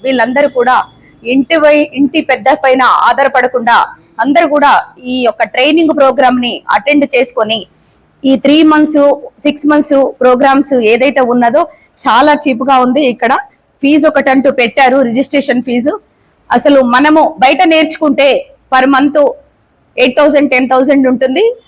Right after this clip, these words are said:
అదే విధంగా ఫైవ్ మంత్స్, సిక్స్ మంత్స్ ప్రోగ్రామ్ కి ఇంత చక్కటి ప్రోగ్రామ్ ని ఇంత less than ఫీజుతో మనము ఇక్కడ ఇంత చక్కటి ట్రైనింగ్ ప్రోగ్రామ్ ని ఇస్తున్నాము.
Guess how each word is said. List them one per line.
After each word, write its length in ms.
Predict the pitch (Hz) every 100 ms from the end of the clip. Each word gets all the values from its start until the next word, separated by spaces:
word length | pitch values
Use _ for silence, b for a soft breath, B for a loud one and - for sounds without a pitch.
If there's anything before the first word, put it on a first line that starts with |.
| -
అదే 200 | 240 349
విధంగా 520 | 339 320 311 302 -
ఫైవ్ 320 | - - 285
మంత్స్, 300 | 320 320 320
సిక్స్ 260 | 302 285 277
మంత్స్ 240 | 285 277
ప్రోగ్రామ్ 400 | 240 254 277 269
కి 260 | 262 269 233 _ _ _ _ 226
ఇంత 220 | 277 202
చక్కటి 420 | 208 262 320 330
ప్రోగ్రామ్ 520 | 277 277 277 277 254
ని 240 | 262 233 -
ఇంత 220 | 240 285
less 240 | 302 254 269
than 240 | 285 277 - _ _ _ _ _
ఫీజుతో 480 | - 285 - 262 - - 247
మనము 400 | 247 254 226 - -
ఇక్కడ 220 | - 262
ఇంత 300 | 247 247 254
చక్కటి 400 | 294 294 269 269
ట్రైనింగ్ 420 | 240 247 262 277
ప్రోగ్రామ్ 380 | 269 240 254 247
ని 60 | 240
ఇస్తున్నాము. 540 | - 262 254 294 370